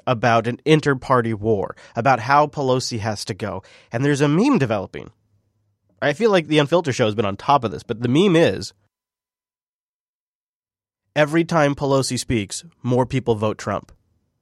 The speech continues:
Every time Pelosi speaks, more people vote Trump." That's gonna be devastating for her if that takes off.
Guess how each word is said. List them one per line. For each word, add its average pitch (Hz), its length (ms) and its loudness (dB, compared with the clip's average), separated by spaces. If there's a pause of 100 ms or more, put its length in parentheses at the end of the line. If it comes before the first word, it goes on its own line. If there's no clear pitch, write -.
(1400)
Every 127 300 0
time 143 260 2
Pelosi 127 380 0
speaks, 101 420 -4
more 117 220 0
people 110 260 -4
vote 101 220 -4
Trump." - 320 -8 (400)
That's 139 360 -2
gonna 143 220 2
be 107 260 -10
devastating 117 680 0
for 101 120 -14
her 104 140 -6
if 92 140 -12
that 98 180 -4
takes - 260 -8
off. - 300 -6